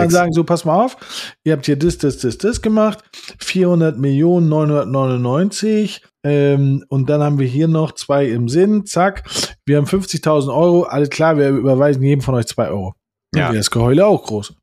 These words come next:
Speaker 1: Ja. Ja, also ich meine, es ist ein, es ist ein komplexes Thema so und,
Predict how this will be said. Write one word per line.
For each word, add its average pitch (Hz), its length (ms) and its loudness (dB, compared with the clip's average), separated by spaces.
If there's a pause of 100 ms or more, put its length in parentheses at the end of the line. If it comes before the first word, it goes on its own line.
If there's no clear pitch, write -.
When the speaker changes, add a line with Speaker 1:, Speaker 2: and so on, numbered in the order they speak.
(580)
Speaker 1:
Ja. 85 260 -6 (240)
Ja, 92 320 -4 (100)
also 104 340 0
ich - 300 -6
meine, 113 160 -2
es 117 140 -4
ist 143 140 -2
ein, 117 160 -2
es 101 180 -4
ist 135 160 -2
ein 139 80 0
komplexes 101 560 -6
Thema 82 420 -4
so 78 220 -8
und, 85 560 -8